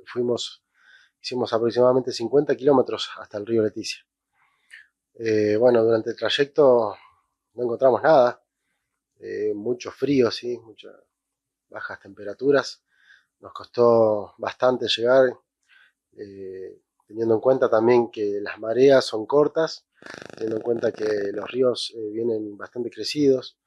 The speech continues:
y bueno, eso dificulta todo. Tenemos que aprovechar la marea de la mañana porque la de la tarde ya es nocturna, ya no se ve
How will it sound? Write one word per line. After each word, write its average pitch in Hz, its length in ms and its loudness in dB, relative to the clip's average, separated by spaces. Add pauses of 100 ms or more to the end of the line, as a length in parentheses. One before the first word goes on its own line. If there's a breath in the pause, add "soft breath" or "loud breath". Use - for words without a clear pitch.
(680)
y 104 220 -18
bueno, 117 220 -6
eso 110 120 -8
dificulta 113 460 -6
todo. 110 340 0
Tenemos 117 380 0
que - 80 -12
aprovechar 117 340 -4
la 123 60 6
marea 117 180 4
de 117 60 4
la 113 80 2
mañana 139 440 4
porque 107 260 -10
la 101 120 -4
de 101 120 -4
la 104 80 -8
tarde 117 300 -6
ya 113 100 -12
es 104 60 -16 (340 loud breath)
nocturna, 143 540 4
ya 117 200 -8
no 110 120 -6
se 107 140 -12
ve 107 440 -4